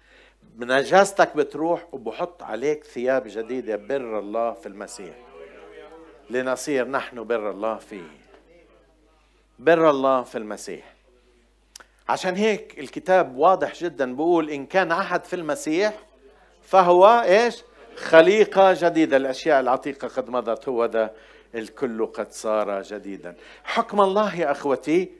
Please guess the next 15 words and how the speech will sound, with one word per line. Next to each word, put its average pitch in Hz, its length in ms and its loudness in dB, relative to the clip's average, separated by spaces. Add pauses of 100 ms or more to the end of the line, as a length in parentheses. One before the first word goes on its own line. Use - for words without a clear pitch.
(280)
كونوا 151 260 -2
كاملين. 107 540 -6 (1600)
أنت - 160 -6
بدك 120 380 -4
الله 120 300 -2
شو 127 160 -10
بده؟ 127 260 -8
بده 135 220 -10
إياك 135 240 -8
تكون 135 280 -14
كامل. 80 380 -14 (840)
هلو. 131 800 2 (2000)
مرة 139 180 2
واحدة 123 320 -2
أجتني، 104 440 -10